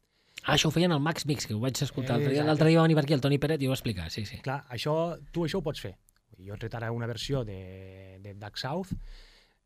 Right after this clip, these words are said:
Speaker 2: eh, de la cançó que ells van fer de, doncs, de la Barbra Streisand, jo l'he tret, a mi el segell que tal, mm, doncs, ho ha permès, i segurament, eh,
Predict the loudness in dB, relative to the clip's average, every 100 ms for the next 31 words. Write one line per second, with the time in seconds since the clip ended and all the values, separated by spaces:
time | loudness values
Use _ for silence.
0 | _ -20 -18 -18 -20 -16 -16 -14 -16 -16
1 | -14 -12 -8 -8 -6 -6 -4 -6 -6 -12
2 | -14 -14 -14 -16 -16 -14 -12 -12 -10 -8
3 | -8 -8 -6 -8 -10 _ -10 -10 -6 -8
4 | -8 -14 -14 -12 -10 -10 -10 -12 -12 -12
5 | -12 -12 -12 -12 -14 -14 _ -18 -14 -14
6 | -14 -14 -14 -12 -12 -10 -8 -6 -6 -10
7 | _ _ _ _ _ _ _ _ -14 -12
8 | -10 -6 -6 -8 -12 _ _ _ _ -12
9 | -8 -6 -8 -8 -10 -12 -14